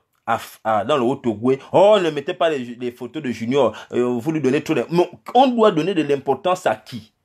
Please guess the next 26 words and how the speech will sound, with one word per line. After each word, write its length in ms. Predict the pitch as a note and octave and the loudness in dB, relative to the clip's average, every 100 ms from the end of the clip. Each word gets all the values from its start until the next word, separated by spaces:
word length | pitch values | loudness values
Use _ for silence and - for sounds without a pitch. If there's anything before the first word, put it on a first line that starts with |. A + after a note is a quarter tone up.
| _ _ _ _ _ _ _ _ _ _ - | _ _ _ _ _ _ _ _ _ _ -6
N'oublions 560 | D3 C#3 C#3+ C#3+ F#3+ | -4 0 -2 2 4
pas 460 | G#3+ - D3+ C#3+ - _ | 4 2 2 2 -6 _
que 80 | A#2 | -10
nous 140 | C#3 | -8
venons 200 | B2 B2 | -6 -6
de 100 | C3+ | -6
sortir 520 | A#2 A#2 G#2 - D3+ | -6 -8 -10 -12 -10
de, 240 | C3 G#2+ G2+ _ _ _ - | -4 -2 -4 _ _ _ -8
de 80 | |
Farjon. 720 | G#2+ - D3+ D3+ C#3+ F3+ B2 - _ _ _ _ _ | -4 2 2 2 2 2 0 -4 _ _ _ _ _
Vous 140 | A#2+ | -10
disiez 400 | D3 A#2 A2+ C#3+ | -8 -8 -4 -2
que, 100 | D#3+ | 0
oh, 240 | A#2+ C#3 D#3+ | 4 4 4
Farjon, 440 | D#3 B2+ A#2 D#3 | 4 2 2 0
faut 140 | D#3 E3 | 0 0
pas 180 | D#3 | 2
parler. 200 | D3 C3+ C#3 - | 2 2 -2 -14
Farjon 520 | - D3+ C#3+ C3+ G#3+ | -2 2 2 0 -2
a 160 | F3+ D3 | 0 -2
géré 400 | A#2 B2 C#3+ F#3+ | -2 -2 0 0
le 120 | D#3 | 0
Gabon 300 | B2+ C3+ F#3 | 0 0 -2
pendant 320 | F#3+ - F3+ F#3 _ - | -2 -2 -2 -4 _ -2
un 400 | D#4+ E4 D#4 D4+ | 0 2 2 4
an. 220 | C4 - | 2 0